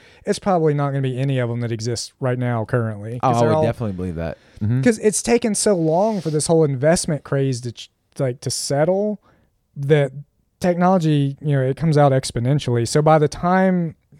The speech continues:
Speaker 1: all this investment shit calms down and we can finally just use Bitcoins to buy candy bars or cryptocurrency to buy candy bars,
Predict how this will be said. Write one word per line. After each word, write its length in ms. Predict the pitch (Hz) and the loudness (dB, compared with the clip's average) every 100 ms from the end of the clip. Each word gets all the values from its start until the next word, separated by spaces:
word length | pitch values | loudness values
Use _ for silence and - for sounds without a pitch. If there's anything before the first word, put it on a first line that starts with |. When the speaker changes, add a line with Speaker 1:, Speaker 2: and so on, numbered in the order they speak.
| - | 0
Speaker 1:
all 160 | 160 | 2
this 180 | 151 143 | 4 2
investment 640 | 139 127 139 156 147 139 - | -2 0 0 0 0 -4 -6
shit 360 | - 143 131 - _ | -8 -4 -4 -6 _
calms 280 | - 139 135 | -6 -4 0
down 180 | 135 143 | 0 2
and 80 | 135 | 2
we 80 | |
can 140 | 131 135 | 0 0
finally 320 | 139 139 135 | 2 2 2
just 180 | 123 123 | 0 0
use 180 | 139 120 | 0 2
Bitcoins 580 | 139 - 135 131 123 | 0 0 0 0 0
to 60 | - | -2
buy 180 | 120 117 | 0 0
candy 320 | - 143 143 | 0 0 2
bars 420 | 113 113 113 117 | 2 0 0 -2
or 160 | 131 127 | -6 -6
cryptocurrency 560 | - 139 120 123 127 127 | -2 -2 0 0 -2 -2
to 100 | 123 | -2
buy 140 | 120 | -2
candy 280 | 113 151 143 | -2 -2 -2
bars, 340 | 123 120 127 | -2 -2 -2